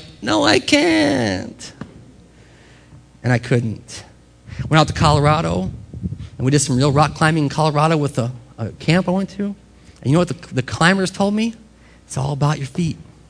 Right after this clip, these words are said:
All the power's in your legs." He's like, "Get your toe hold, get your foot hold, and then push up. Don't try." He, they said the reason that guys can't climb, and sometimes women are better climbers than men, is 'cause guys think they can muscle up.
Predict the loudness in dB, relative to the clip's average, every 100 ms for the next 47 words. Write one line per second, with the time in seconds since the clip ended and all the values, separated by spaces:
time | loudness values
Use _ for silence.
0 | -20 -20 _ _ _ -20 -20 -20 -20 -2
1 | 2 2 0 0 0 2 2 4 6 6
2 | 4 0 0 -2 -10 -20 -20 -20 -20 -20
3 | -10 0 2 2 0 -2 -2 2 2 4
4 | 2 0 -2 -10 -18 -2 2 2 2 -2
5 | 2 2 2 -2 -6 2 4 2 2 2
6 | 4 4 2 -2 -16 -8 -2 6 6 6
7 | 2 -2 4 6 6 2 -2 2 2 2
8 | 2 4 2 2 0 0 0 2 2 4
9 | 2 2 2 4 4 2 2 2 4 4
10 | 4 4 2 2 2 2 2 2 2 0
11 | -4 0 2 2 4 4 4 4 4 4
12 | 4 2 6 4 4 2 2 0 -2